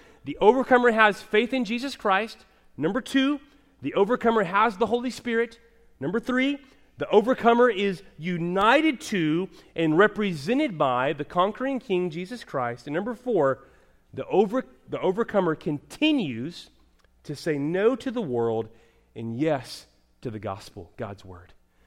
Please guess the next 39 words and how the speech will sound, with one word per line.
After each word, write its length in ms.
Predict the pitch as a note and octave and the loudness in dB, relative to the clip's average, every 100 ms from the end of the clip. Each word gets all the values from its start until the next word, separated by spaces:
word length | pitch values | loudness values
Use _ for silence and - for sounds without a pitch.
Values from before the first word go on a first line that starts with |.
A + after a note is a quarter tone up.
| _ _ | _ _
The 140 | G#2+ | -2
overcomer 580 | C#3+ F#3 A3 G3 E3+ C#3+ | 0 2 2 2 4 2
continues 960 | - B2+ - - D4 G#3 B2+ A#2 A#2 - - - - | 0 -8 -6 -2 0 0 -2 -4 -8 -14 -20 -20 -10
to 80 | |
say 240 | C#3 D3 A#2+ | -6 -4 -4
no 240 | B2+ E3 | 0 0
to 160 | F#3 A3 | -2 -4
the 100 | F#3+ | -6
world 440 | A#2 G#2+ G2+ G2 - _ _ - | -4 -4 -4 -8 -12 _ _ -12
and 220 | G#2 G#2+ | -10 -4
yes 420 | C3 A#2+ - - _ _ | -4 -4 -10 -20 _ _
to 100 | - | -12
the 80 | G#2+ | -10
gospel, 560 | G2+ F#2+ - - F#2+ - | -8 -8 -10 -14 -14 -12
God's 260 | G2 F#2 - | -14 -14 -16
word. 260 | F2+ F2+ _ _ _ _ _ _ _ _ _ _ _ | -20 -20 _ _ _ _ _ _ _ _ _ _ _
All 60 | F#2+ | -12
right, 40 | |
let 80 | G2 | -8
me, 200 | D3+ C3 - _ _ _ | -6 -6 -10 _ _ _
let 100 | A3 | -14
me 60 | E3 | -14
just 160 | - - - | -16 -20 -8
finish 240 | C#3+ B2+ | -6 -4
up 140 | C3 G#2+ | -6 -6
by 100 | G#2+ | -8
summarizing 680 | - B2 A2 G2 G2+ A2 | -8 -6 -4 -6 -10 -12
the 60 | G2+ | -14
four 200 | - A2+ | -10 -12
questions 680 | - G#2+ - - F#2+ F#2 - _ _ _ - | -10 -14 -14 -16 -16 -18 -20 _ _ _ -14
and 160 | G#2 | -12
their 80 | G2+ | -10
answers 340 | G2 F#2+ G2+ | -12 -14 -16
quickly. 360 | - G#2 - F#2+ | -18 -18 -16 -14
Number 180 | B2 D3+ | -10 -8
one, 300 | A#2 G#2+ G#2 | -6 -6 -6
what 140 | D#3+ F#3 | -8 -10
is 180 | - | -12
faith's 500 | - B2 A2 - - | -10 -8 -8 -10 -20